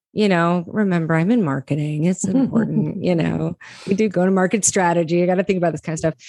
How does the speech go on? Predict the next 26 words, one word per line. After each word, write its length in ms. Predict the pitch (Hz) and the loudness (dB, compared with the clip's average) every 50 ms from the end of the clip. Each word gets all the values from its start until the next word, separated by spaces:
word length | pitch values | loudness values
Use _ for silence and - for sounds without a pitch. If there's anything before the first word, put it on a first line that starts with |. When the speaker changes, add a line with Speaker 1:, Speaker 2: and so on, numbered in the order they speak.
| - - - | -20 -6 -4
Speaker 1:
But 120 | 240 226 | -2 0
to 80 | - 254 | 0 0
make 180 | 254 269 277 320 | 0 2 2 2
it 80 | 302 | 2
a 40 | 294 | 2
hashtag, 420 | 247 226 240 233 - - 240 226 | 2 2 0 0 0 0 0 2
it 100 | 214 208 | 2 2
makes 220 | 208 208 190 - 220 | 0 0 -2 0 0
it 60 | 180 | 0
a 40 | 175 | 0
movement. 680 | 170 165 170 175 175 170 160 - - 73 73 69 - - _ _ _ _ _ _ _ _ _ _ _ - | 0 0 2 2 2 0 0 -2 -6 -6 -6 -6 -8 -12 _ _ _ _ _ _ _ _ _ _ _ -2
And 140 | 226 220 214 | 0 2 2
I 100 | 220 214 | 2 2
think 240 | 214 240 233 214 | 0 0 -2 0
that's 260 | - 208 180 - - - | 0 0 -2 -2 -2 -4
so 640 | - - - 247 226 220 220 226 226 240 262 - - | -4 -2 0 0 2 2 2 2 2 0 -2 -4 -8
freaking 640 | - - - - - 233 214 - 220 214 214 190 170 | -14 -18 -12 -4 -2 -2 0 2 0 0 0 0 0
brilliant. 640 | 180 185 180 180 175 160 - - - - - - _ _ _ _ _ _ _ _ _ - | 0 2 2 2 2 0 -2 -4 -6 -8 -10 -12 _ _ _ _ _ _ _ _ _ -2
Um, 600 | - 202 190 185 180 175 175 170 170 170 175 - _ - | 0 2 4 4 4 4 4 2 2 0 0 -2 _ -2
you 100 | 233 220 | 0 2
know, 80 | 202 | 2
it's 240 | - - 214 - - | 2 0 0 0 0
just 220 | 277 240 - - | 0 0 0 -2
really 220 | - 220 214 208 196 | 0 0 2 2 0
brilliant. 440 | 170 - 190 185 185 185 175 175 - - | 0 0 2 2 2 2 0 -2 -2 -2
And 220 | 220 214 208 - | 0 0 0 -2